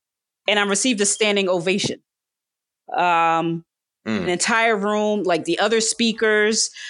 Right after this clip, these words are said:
Speaker 1: um, you know, they were just like, "You were brilliant." And, you know, <laughs> I mean, it was, uh, it was a, a phenomenal experience. Um, you know, I recommend anyone that, you know, has any aspirations to, you know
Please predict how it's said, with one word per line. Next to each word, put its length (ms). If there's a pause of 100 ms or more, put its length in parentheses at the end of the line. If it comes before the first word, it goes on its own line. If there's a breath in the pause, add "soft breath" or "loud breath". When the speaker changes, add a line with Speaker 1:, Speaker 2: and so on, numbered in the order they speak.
(220 loud breath)
Speaker 1:
um, 600
you 100
know, 340 (280)
they 160
were 80
just 220
like, 200
"You 140
were 100
brilliant." 640 (220)
And, 640 (320)
you 180
know, 200
<laughs> 800
I 80
mean, 180
it 120
was, 260 (100)
uh, 380
it 80
was 120
a, 80 (100)
a 40
phenomenal 640
experience. 720
Um, 680
you 100
know, 100
I 140
recommend 420
anyone 680 (160)
that, 360
you 100
know, 80
has 280
any 180
aspirations 880
to, 300 (440 loud breath)
you 140
know 400